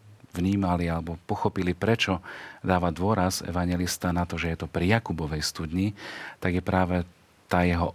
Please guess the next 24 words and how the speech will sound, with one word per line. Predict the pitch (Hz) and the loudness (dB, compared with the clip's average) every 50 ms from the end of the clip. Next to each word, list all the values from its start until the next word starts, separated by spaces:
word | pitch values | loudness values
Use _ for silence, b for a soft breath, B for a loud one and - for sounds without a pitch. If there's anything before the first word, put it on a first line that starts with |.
| - _ | -6 _
odhodlanosť | - 110 104 107 110 113 101 104 98 98 95 92 90 - - - - - - | 0 2 4 4 4 4 4 4 4 4 4 2 2 0 -2 -4 -8 -6 0
nasledovať | - 98 107 107 - 113 107 92 98 95 101 104 107 110 - - B B B B B B B | 2 2 2 4 2 2 2 2 2 2 2 2 0 0 -4 -8 B B B B B B B
Božie | - 95 98 98 90 95 98 98 98 | -2 0 2 4 4 4 4 4 2
povolanie, | 95 - 101 95 95 95 95 92 92 95 95 90 | 2 0 0 0 2 2 4 4 4 4 4 2
nasledovať | 92 95 - - 101 92 90 90 92 90 87 | 2 0 0 0 0 0 2 2 0 0 0
Božiu | 82 90 90 87 92 85 | 0 0 0 0 0 0
výzvu, | 87 90 92 90 87 98 101 110 127 135 | 2 2 2 2 2 2 2 2 0 0
e, | - - - - - - - 104 87 | -2 -6 -14 -16 -14 -8 -6 -4 -4
v | 82 85 - - - | -4 -6 -10 -10 -6
postave | - 101 - - 139 131 110 92 | -4 -2 0 2 4 4 4 4
Jakuba. | 90 80 78 80 - 95 87 110 127 156 147 - B B B B B B B B | 4 2 0 0 -2 0 2 2 2 2 2 -2 B B B B B B B B
A | B - - | B 0 0
potom | - 127 - 139 131 | 2 2 2 4 4
aj | 113 117 120 | 4 4 2
to | - 113 | 2 0
stretnutie, | - - 120 120 123 - 143 127 - - 85 82 | 0 2 2 2 2 2 0 0 0 0 0 0
prečo | 78 - 95 104 - - 110 | 0 0 0 0 2 2 2
je | 104 - - | 0 0 0
práve | 104 104 107 104 107 104 | 2 4 4 4 4 2
Ježiš | 104 98 104 95 - | 2 2 0 -2 0
pri | - 113 117 | 0 0 0
tejto | - 113 107 98 98 | 2 0 -2 -2 -2
studni, | 87 - - - 92 82 80 80 | -4 -4 -2 -2 -2 -2 -2 -4
prečo | 76 - 92 92 - - 98 90 | -2 -2 -2 -2 -2 -2 -2 -2